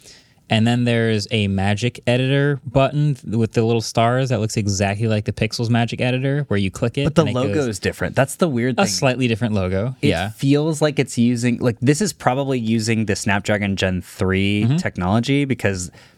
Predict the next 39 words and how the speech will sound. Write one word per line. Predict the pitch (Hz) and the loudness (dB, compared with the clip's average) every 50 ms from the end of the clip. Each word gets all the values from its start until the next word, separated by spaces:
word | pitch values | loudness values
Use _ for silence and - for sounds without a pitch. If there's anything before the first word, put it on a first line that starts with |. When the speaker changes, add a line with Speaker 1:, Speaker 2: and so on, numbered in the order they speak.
| - - - - | -20 -20 -12 -2
Speaker 2:
most | - 123 110 117 123 147 147 151 - 139 | 0 4 4 4 4 4 2 0 -2 -4
of | 120 107 | -2 0
the | 117 | 0
changes | 101 - 107 104 104 104 113 110 | 0 0 -2 -2 0 0 -2 -2
from | - - 107 98 | -2 -2 -4 -2
Ge-, | - 104 - - _ - | 0 -2 -2 -4 _ -10
Snapdragon | - - 104 101 - 107 101 98 101 101 98 95 92 - - - | -4 -2 -2 0 0 0 0 0 0 0 0 0 -2 -2 -2 -2
eight | 104 95 - | -2 -2 -2
Gen | - - 95 92 90 90 | -2 -2 -2 -2 -2 -4
two | - - 98 | -2 -2 0
to | 92 90 | 0 0
Gen | 92 95 90 90 | 0 -2 -2 -2
three | - - 98 101 98 95 92 90 | -4 -2 0 0 2 2 0 -2
were | 85 92 92 | -2 -2 -4
just | 87 - 98 92 87 - - - _ _ - | -2 -2 -2 -2 -2 -2 -6 -10 _ _ -2
A | 107 98 | 0 0
I | 92 92 92 90 | 2 0 -2 -2
M | 87 90 87 87 | -2 -4 -2 -2
L | 87 87 90 | -2 -2 -2
stuff. | - - - - - 82 92 - - | -4 -6 -6 -6 -4 -6 -6 -6 -6
Speaker 1:
Exactly. | - 95 98 90 104 - 113 113 - _ _ | -6 -4 -4 -4 -4 -6 -10 -14 -14 _ _
Speaker 2:
So | - - - 120 117 113 113 117 - | -6 0 2 2 2 2 -2 -2 -4
it's | 135 117 - - | -4 -4 -2 -4
very | - 120 120 123 135 151 156 143 | -4 -4 0 0 0 0 0 -4
strange | - - - 120 117 117 117 113 | -8 -4 -2 -2 0 0 -2 -2
that | 104 110 92 | -4 -4 -4
Samsung's | - - 104 104 - - 110 110 101 - | -4 -2 -2 -2 -2 0 -2 -2 -2 -4
interweaving | - 117 110 107 110 104 98 104 104 104 98 104 98 98 | -2 0 0 2 2 2 2 0 0 2 0 0 0 0
all | 98 95 101 101 | 0 0 0 0
of | 98 92 | 0 0
these, | 95 101 98 90 | 0 -2 0 0
like, | 101 98 98 - - _ - | 0 -2 -2 -4 -12 _ -2
Google | - 113 123 131 120 135 131 127 | 2 4 4 4 4 2 2 2
branded | 113 127 120 117 120 120 123 117 110 | 2 2 2 2 2 0 -2 -2 -4
features | - - 120 120 - - 165 170 180 185 180 - - | 0 0 0 0 2 2 2 2 2 -2 -4 -6 -4
with | 131 120 127 123 | 0 0 0 0
things | - - 139 127 123 120 110 | 0 0 0 0 0 -2 -2
that | 113 113 110 - 104 | -2 -4 -4 -2 0
Google | 110 123 123 113 123 120 113 107 98 - | 0 0 2 2 0 0 0 0 -4 -6